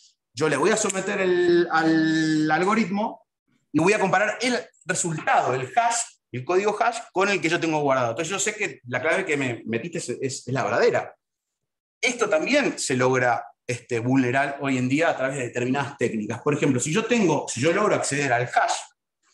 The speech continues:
yo puedo, eh, al listado, digamos, que está en la base de datos, no necesariamente la clave, yo puedo, sabiendo también qué algoritmo está haciendo, hacer un ataque de fuerza bruta, un ataque de diccionario,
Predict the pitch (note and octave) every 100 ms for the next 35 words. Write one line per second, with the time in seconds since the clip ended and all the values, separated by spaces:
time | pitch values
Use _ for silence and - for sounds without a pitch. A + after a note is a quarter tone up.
0 | - - _ _ - F#3 F#3 A3+ G#3+ E3+
1 | F3 B3+ - _ _ _ _ _ _ _
2 | A#2+ A2 A2 A2 - D3+ B2+ B2 B2+ A#2+
3 | A#2 C3+ C3+ C3 D3+ E3+ C3+ - B2 E3
4 | E3 D#3+ D#3+ D#3+ D#3 E3+ G3 F3 F3+ D3+
5 | G#3+ G3+ A3 G3+ G3+ - - A3 D3+ G#3
6 | G3+ G#3 F#3 F3+ D4+ - A3+ A3+ F#3 G3
7 | D#3+ C3 F3+ - G#3 G#3 F#3 F#3 F#3 E3+
8 | F3 E3+ D#3+ F#3+ D#3+ F3+ F3+ F3+ F#3 F3+
9 | D3 C#3 D#3 C#3+ C#3+ C3+ - F3+ D#3 D3+
10 | F3+